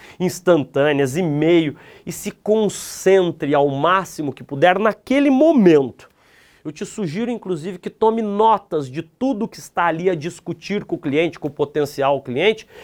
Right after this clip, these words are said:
e que, inclusive, você avise a ele, a ela que está fazendo isso. Isso vai te ajudar não tão somente a ter um melhor registro de tudo que foi discutido, como também vai te ajudar a registrar tudo aí na sua plataforma de C R M, o que tá rolando naquela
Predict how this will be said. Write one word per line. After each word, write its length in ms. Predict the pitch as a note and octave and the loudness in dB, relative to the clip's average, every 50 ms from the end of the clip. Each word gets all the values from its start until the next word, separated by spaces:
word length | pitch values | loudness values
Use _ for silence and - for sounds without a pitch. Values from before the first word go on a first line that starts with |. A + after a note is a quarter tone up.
| - - | -10 -8
e 100 | A#3 G#3 | -8 -4
que, 120 | - C#4+ | 2 4
inclusive, 640 | D#4+ A4+ A#4+ - - C#4 F#3 F3+ C4 C#4+ A#3+ A3 - - - - | 4 4 4 2 2 0 0 0 -2 -4 -4 -6 -10 -16 -16 -6
você 340 | E3 G3+ A#3+ A#3 A#3 - D4 | 0 2 2 2 2 0 2
avise 580 | C4 C4+ B3 F3 D#3+ E3 G#3 B3+ C#4+ B3+ F3 G3 | 2 2 2 2 0 0 2 2 2 2 4 2
a 140 | E3+ C#3 | 4 4
ele, 240 | E3 F#3+ A3 G#3+ E3+ | 6 4 4 4 2
a 100 | D#3+ B2 | 2 2
ela 300 | C3 D#3+ G3+ A3 G3+ E3 | 4 4 2 2 2 0
que 100 | - - | -4 -8
está 200 | C#3 - - F3+ | -12 -6 -6 -4
fazendo 480 | E3 - E3+ D3+ D3 F3+ F#3+ F#3 E3+ C#3+ | -2 -2 -2 -2 0 -2 -2 0 0 -2
isso. 280 | C3 A#2 - - - _ _ _ _ - _ _ - | -2 -2 -6 -14 -20 _ _ _ _ -20 _ _ -16
Isso 260 | C#3+ - - - D3+ | -16 -12 -10 -8 -4
vai 240 | C3 D3 E3 F3+ E3+ | 0 0 0 0 -2
te 160 | - - E3 | -4 -8 -8
ajudar 460 | D#3 C#3+ C#3+ B2 A#2 B2 A#2+ A#2+ B2+ | -6 -6 -6 -2 0 0 0 2 0
não 260 | C3 D#3+ G#3 C4 C#4+ | 2 4 4 2 2
tão 180 | C#4 - A3+ A3 | 0 -2 -4 -4
somente 560 | - - F#3+ D3+ C#3+ C3+ A#2 G#2 - - - _ _ - - - | -2 -2 -4 -2 -2 -4 -4 -6 -10 -16 -20 _ _ -20 -12 -6
a 120 | - D3+ | -6 -4
ter 180 | - G3+ G3+ F#3 | 0 2 2 2
um 100 | G3+ G3 | 2 2
melhor 320 | F#3 F3+ E3+ F3 F3+ F3 | 2 4 4 4 4 4
registro 760 | E3+ C#3+ E3+ E3 C3 A2+ B2 C#3 F3+ B3+ B3+ - - D3 D3 | 2 2 2 0 0 0 -4 -4 -2 -4 -4 -4 -6 -8 -8
de 100 | C3 C3 | -8 -8
tudo 320 | C#3 - - G#3+ G#3 E3 D#3+ | -10 -8 -8 -8 -8 -8 -8
que 100 | - D3+ | -12 -12
foi 220 | C3+ E3 E3+ D#3 | -6 -4 -4 -4
discutido, 580 | C#3+ B2+ - - E3 C#3+ - - A3 A#3 E3+ F3+ | -4 -6 -10 -12 -12 -10 -8 -6 -6 -6 -6 -4
como 240 | - A3+ B3+ B3+ C4 | -2 -2 0 0 0
também 300 | - B3+ A#3 A3+ C4 C#4 | 2 0 2 2 0 0
vai 240 | G3+ A#3+ A#3+ C4 | 0 2 2 2
te 100 | B3+ - A3+ | 0 0 0
ajudar 480 | G3 D#3 D#3 - - G3 G#3+ A3 F3 - - - - - - | -2 0 -2 0 2 2 2 2 0 -4 -8 -18 -20 -16 -4
a 120 | - G3 G3+ | -2 -2 0
registrar 640 | G#3 B3 B3+ A3+ G#3 G3 - - B3 B3 A#3+ A3+ F3+ - _ | 0 0 -2 -4 -6 -10 -6 -2 0 2 2 0 0 -4 _
tudo 300 | - C#4 D4+ C#4 G3 G3+ | -4 -2 -2 0 0 0
aí 80 | F#3+ F#3+ | 0 2
na 120 | F#3 E3+ | 0 0
sua 140 | - F#3 D#3+ | -2 -2 -2
plataforma 680 | - F3+ F3 - F3 - - E3 D#3+ F3 F3 F#3 F#3 | -2 -2 -2 -2 -4 -2 2 4 4 4 4 2 -2
de 80 | - - | -4 -4
C 100 | - G3 | -2 0
R 220 | F#3 F#3 E3+ E3 | 0 2 2 2
M, 160 | D#3+ E3+ F#3 F3+ | 2 2 2 0
o 40 | |
que 80 | F3+ F3+ | -4 -4
tá 120 | - G3 | -2 -2
rolando 400 | F#3+ F#3 G#3 E3+ D3+ D#3 D#3+ D#3+ | 0 0 2 2 2 0 0 0
naquela 420 | E3 E3 D#3 - E3+ D3 D#3 D#3 | -2 -4 -4 -4 -2 -2 -2 -4